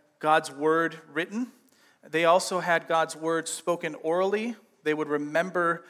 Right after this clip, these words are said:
stories and pass stories down, like the Exodus, to their children and their grandchildren, rehearsing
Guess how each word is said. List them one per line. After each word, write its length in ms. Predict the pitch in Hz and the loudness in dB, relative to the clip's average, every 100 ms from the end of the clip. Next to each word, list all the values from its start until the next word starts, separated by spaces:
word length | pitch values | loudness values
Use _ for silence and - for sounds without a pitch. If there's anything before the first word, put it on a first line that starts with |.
| - | -20
stories 640 | - - - 180 180 180 175 | -10 -6 -2 0 4 2 0
and 140 | 151 | -6
pass 360 | - 180 175 - | 0 2 2 -2
stories 420 | 180 170 165 151 | -6 -4 -4 -2
down, 320 | 156 156 165 | 0 0 0
like 160 | 156 151 | -4 -4
the 120 | 160 | -4
Exodus, 460 | 165 - 170 170 - | -4 -4 -6 -8 -10
to 120 | 151 | -8
their 100 | 143 | -8
children 420 | 147 180 175 170 | -4 -4 -4 -4
and 120 | 160 | -6
their 100 | 147 | -10
grandchildren, 720 | 143 156 175 180 185 175 170 | -8 -6 -4 -6 -6 -6 -6
rehearsing 760 | 151 - - 185 185 190 180 180 | -4 -6 -4 -4 -4 -6 -8 -10